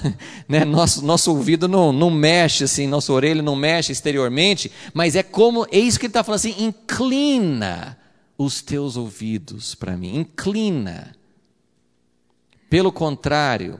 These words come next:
andar nos seus próprios conselhos.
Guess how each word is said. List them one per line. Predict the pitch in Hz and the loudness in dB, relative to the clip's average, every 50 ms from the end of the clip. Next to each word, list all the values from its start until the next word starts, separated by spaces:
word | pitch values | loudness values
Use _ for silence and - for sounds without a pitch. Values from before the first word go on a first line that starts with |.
| - _ | -16 _
andar | - 107 107 98 113 123 131 135 127 | -8 -8 -6 -2 0 0 0 -2 -4
nos | 127 120 | -8 -8
seus | - - 123 - | -6 -6 -8 -8
próprios | - - - 131 131 135 135 - 123 113 - | -10 -10 -6 -4 -4 -4 -4 -6 -10 -12 -12
conselhos. | - - 113 104 - - - 120 120 110 101 90 92 - | -10 -10 -10 -10 -8 -8 -6 -4 -4 -4 -4 -6 -8 -12